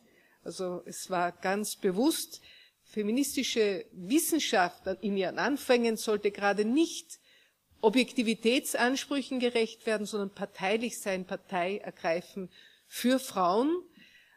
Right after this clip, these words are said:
Äh, und, äh, der Vortrag, der höchst interessante Vortrag von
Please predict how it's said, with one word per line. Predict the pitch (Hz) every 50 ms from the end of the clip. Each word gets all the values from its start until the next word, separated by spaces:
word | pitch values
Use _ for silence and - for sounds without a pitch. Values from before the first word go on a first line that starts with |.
| _ -
Äh, | - 208 196
und, | 202 208 214 - - 214 208 208 202 208 208 196 - - - 220
äh, | 196 196 196 196 196 196 190 185 185 - _ -
der | 202 196
Vortrag, | - - - 196 190 - 226 214 208 208 - -
der | 208 196 196 190
höchst | 175 180 202 208 202 - -
interessante | 214 196 - - 202 190 - 190 180 180 185 208 196
Vortrag | - - 185 180 180 196 185 175 180
von | - - - 180 175 175 175